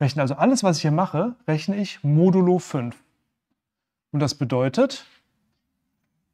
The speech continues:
das hier fällt weg, weil das auf jeden Fall null ergibt. Ne? Das ist Konkurrent drei mal zwei plus null modulo fünf,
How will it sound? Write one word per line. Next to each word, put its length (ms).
das 200
hier 140
fällt 300
weg, 260
weil 100
das 160
auf 140
jeden 140
Fall 160
null 180
ergibt. 420
Ne? 160
Das 160
ist 140
Konkurrent 560
drei 280
mal 300
zwei 500
plus 480
null 520
modulo 380
fünf, 380